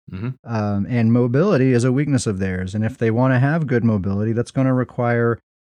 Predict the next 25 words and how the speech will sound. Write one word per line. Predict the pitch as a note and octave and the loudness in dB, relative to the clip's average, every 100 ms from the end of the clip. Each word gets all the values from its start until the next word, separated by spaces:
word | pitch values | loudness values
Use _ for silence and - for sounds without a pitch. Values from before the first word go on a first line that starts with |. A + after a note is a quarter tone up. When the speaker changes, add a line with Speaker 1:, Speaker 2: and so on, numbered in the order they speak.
| _ | _
Speaker 2:
an | - B2+ | -2 2
investment | A2+ G#2+ B2+ C#3+ - B2 G2 | 2 2 2 0 0 -2 0
on | A#2 G#2 | 0 2
their | G2 | 0
part, | F#2 F#2 F2+ A#2+ | -4 -6 -6 -4
which | G#2+ - | -6 -2
means | A2+ A2 G#2+ F#2+ _ _ _ _ | 0 2 0 -2 _ _ _ _
that's | G#2+ - | -6 -2
an | |
investment | A2+ A2 A2+ A#2 | 0 0 0 0
they're | C3 | 2
not | C3 A#2+ C#3 | 2 2 0
making | A#2 A2+ C3 A#2+ | -2 -2 2 2
into | A#2+ C3 | 2 0
damage | A#2+ B2 B2+ B2 B2 A2 | 0 2 4 4 2 0
or, | G#2+ - | -4 -4
or | A#2 | -6
something | A2 A#2+ A#2+ B2+ | -2 0 0 0
else | C#3 - | 0 -2
in | G#2+ | -2
their | G2 | -4
build, | F#2+ G2 G2 F#2+ _ _ | -6 -8 -8 -12 _ _
Speaker 1:
Mm-hmm. | G#2 G#2 G2 D#3+ | -8 -8 -6 -8
Speaker 2:
you | A#2+ A2+ | -6 -4
know. | G#2+ G#2+ A2 | -2 -4 -6